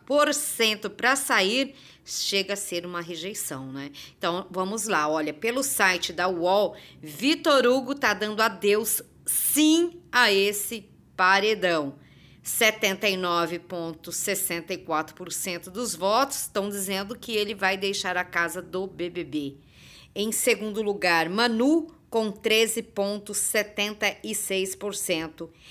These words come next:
E Babu está na lanterna desse paredão com seis vírgula sessenta por cento.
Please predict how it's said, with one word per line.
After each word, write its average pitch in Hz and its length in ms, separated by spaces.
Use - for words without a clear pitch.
E 247 80
Babu 269 760
está 196 360
na 202 160
lanterna 240 880
desse 196 400
paredão 190 640
com 208 240
seis 226 640
vírgula 196 560
sessenta 190 1000
por 202 260
cento. - 840